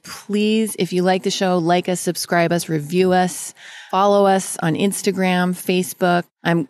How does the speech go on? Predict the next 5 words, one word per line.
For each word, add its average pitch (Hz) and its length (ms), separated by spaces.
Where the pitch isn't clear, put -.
cooking 208 400
up 180 100
some 165 480
really 190 400
exciting 175 720